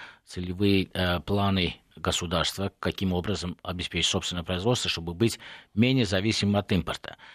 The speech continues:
Может быть, для того периода, когда у нас был, э, очень большой объем, э, и доля импорта в нашем производстве, э, в нашем потреблении, мне кажется, это было тоже актуально, да, такие задачи поставить. Это первое. Второе.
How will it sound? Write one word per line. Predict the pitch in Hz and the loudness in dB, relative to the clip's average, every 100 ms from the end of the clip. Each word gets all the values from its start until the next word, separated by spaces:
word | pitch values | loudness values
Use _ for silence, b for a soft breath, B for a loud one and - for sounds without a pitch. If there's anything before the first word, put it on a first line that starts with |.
| B B _ | B B _
Может | 110 143 | 2 4
быть, | 127 110 | 4 4
для | 110 | 2
того | 113 120 | 4 2
периода, | 113 101 117 117 110 80 - | 4 4 4 4 4 2 -6
когда | 82 87 92 | -6 -2 0
у | |
нас | 92 90 | 2 0
был, | 87 90 87 | 2 0 0
э, | 90 90 | -4 -6
очень | - 101 92 87 | 2 2 4 2
большой | 82 76 92 82 | 0 0 2 0
объем, | - - 82 85 78 69 | 0 -4 0 2 2 -2
э, | 85 80 69 | -6 -6 -2
и | 80 | -2
доля | 76 82 80 | 0 0 2
импорта | 80 76 - 82 | 0 -4 -4 -4
в | 78 | -2
нашем | 78 82 85 | -2 -2 -2
производстве, | 80 82 98 120 - 85 B B B B _ | -2 -2 0 0 0 -4 B B B B _
э, | 85 85 | -2 0
в | 85 | 0
нашем | 92 - 82 | 0 0 -4
потреблении, | 80 80 82 107 101 85 | -4 -4 0 2 4 2
мне | 78 | -2
кажется, | - 95 90 95 | -2 -2 -2 -4
это | 82 | -4
было | 82 87 | -4 -6
тоже | 82 104 80 | -2 0 0
актуально, | - 98 98 73 65 - _ - | -2 0 0 0 -8 -18 _ -4
да, | 98 98 | -2 -2
такие | 90 - 85 | -2 0 2
задачи | 87 82 82 | 2 0 0
поставить. | 85 85 - 65 - - | -2 -2 -4 -4 -6 -8
Это | - | -6
первое. | - 85 62 | -2 -2 -2
Второе. | - 107 101 76 | -4 0 2 0